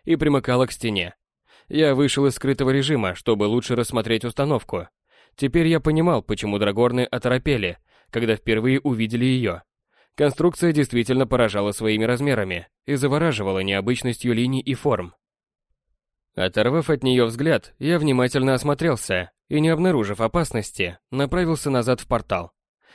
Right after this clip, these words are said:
Разглядывать будем потом. Сейчас надо ребят переправить,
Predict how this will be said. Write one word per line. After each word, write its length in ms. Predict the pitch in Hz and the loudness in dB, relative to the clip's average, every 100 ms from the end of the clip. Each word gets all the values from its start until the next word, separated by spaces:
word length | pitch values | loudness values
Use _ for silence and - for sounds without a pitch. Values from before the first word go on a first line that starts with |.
| _ | _
Разглядывать 640 | 98 104 110 139 151 147 135 | -2 0 2 0 2 2 2
будем 300 | 135 139 127 | 0 0 0
потом. 420 | 151 147 92 85 _ _ | 0 0 -2 -4 _ _
Сейчас 420 | - 143 131 180 | -6 -4 -2 -2
надо 220 | 175 147 131 | 0 0 0
ребят 320 | 127 127 - | 0 -2 -2
переправить, 600 | 104 104 123 107 90 - | -2 -2 0 0 -2 -12